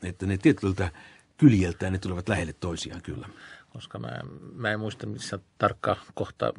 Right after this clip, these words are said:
Speaker 2: Raamatusta, missä Jeesus itse sanoisi, että, että Jumala on muu kuin yksi. Niin, että siinä mielessä, niin tää on sitten muiden sanomia sieltä.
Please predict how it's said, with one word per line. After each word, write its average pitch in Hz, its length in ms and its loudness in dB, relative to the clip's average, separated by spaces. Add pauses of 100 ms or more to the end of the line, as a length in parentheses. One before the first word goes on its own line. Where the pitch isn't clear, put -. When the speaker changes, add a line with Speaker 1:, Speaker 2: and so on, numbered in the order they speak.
(120)
Speaker 2:
Raamatusta, 101 640 0 (100)
missä - 260 -8 (300)
Jeesus - 420 0
itse - 280 -10
sanoisi, - 500 -8 (140)
että, - 420 -6 (260)
että - 260 -8 (200)
Jumala 101 380 -4
on 98 140 -6
muu 101 280 -4
kuin - 180 -10
yksi. - 340 -8 (920)
Niin, - 180 -10
että - 200 -14
siinä - 240 -12
mielessä, - 420 -10
niin 92 160 -6
tää 92 140 0
on 92 100 0
sitten 101 260 -4
muiden 101 400 -2 (580)
sanomia - 520 -4 (220)
sieltä. - 420 -12